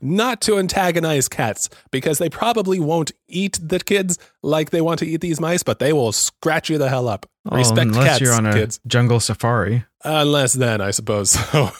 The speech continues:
Speaker 1: yeah.
Speaker 2: Which that would be a sad moment, just like the boat that, oh,
Speaker 1: That they
Speaker 2: got
Speaker 1: end up
Speaker 2: me.
Speaker 1: on the, this, like, I don't know.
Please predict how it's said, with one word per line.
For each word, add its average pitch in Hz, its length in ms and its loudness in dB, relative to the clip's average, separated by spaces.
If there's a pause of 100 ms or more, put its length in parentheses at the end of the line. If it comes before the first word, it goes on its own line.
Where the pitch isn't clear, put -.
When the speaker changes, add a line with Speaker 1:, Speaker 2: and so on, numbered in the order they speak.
(480)
Speaker 1:
yeah. 131 340 -2
Speaker 2:
Which 117 240 -2
that 131 160 2
would 127 160 0
be 123 140 2
a 113 60 2
sad 107 300 0
moment, 104 500 0 (120)
just 127 400 0
like 113 540 -2 (180)
the 117 100 -2
boat 107 600 0 (300)
that, 101 560 -2 (100)
oh, 101 500 0 (100)
Speaker 1:
That 110 120 -6
they 107 80 2
Speaker 2:
got 98 120 2
Speaker 1:
end 117 80 0
up 113 140 2
Speaker 2:
me. 117 80 0
Speaker 1:
on 110 280 -2
the, 110 220 0
this, 107 240 -2
like, 101 200 -2 (260)
I 101 220 -8
don't 92 100 -10
know. 92 160 -12